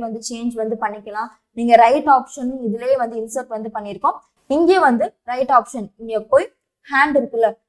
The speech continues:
இந்த ஹேண்டை போய் நீங்க வந்து click கொடுத்தீங்க அப்படின்னா பென்சில் வந்து வந்துரும். இங்க போய் நீங்க பென்சில் வந்து choose பண்ணிட்டு நீங்க வந்து இதுல வந்து எழுதவும் செஞ்சுக்கலாம். ஓகேவா?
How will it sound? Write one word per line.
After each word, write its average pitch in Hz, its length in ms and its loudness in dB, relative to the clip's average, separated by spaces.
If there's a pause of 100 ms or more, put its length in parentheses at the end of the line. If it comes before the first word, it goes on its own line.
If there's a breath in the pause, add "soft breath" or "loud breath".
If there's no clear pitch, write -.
(140)
இந்த 247 180 -10
ஹேண்டை 294 340 2
போய் 277 160 -6
நீங்க 226 160 -6
வந்து 240 180 -12
click 262 240 -12
கொடுத்தீங்க 247 400 -6
அப்படின்னா 202 340 -2 (440)
பென்சில் 302 440 6
வந்து 226 220 -2
வந்துரும். 214 360 -4 (1000)
இங்க 294 220 4
போய் 294 160 0
நீங்க 254 220 -4
பென்சில் 254 380 -6
வந்து 233 240 -6
choose 277 260 -10
பண்ணிட்டு 208 320 -4 (420)
நீங்க 330 180 2 (100)
வந்து 226 180 -4
இதுல 226 180 0
வந்து 233 160 -10 (100)
எழுதவும் 247 420 0
செஞ்சுக்கலாம். 208 520 -2
ஓகேவா? 214 280 -6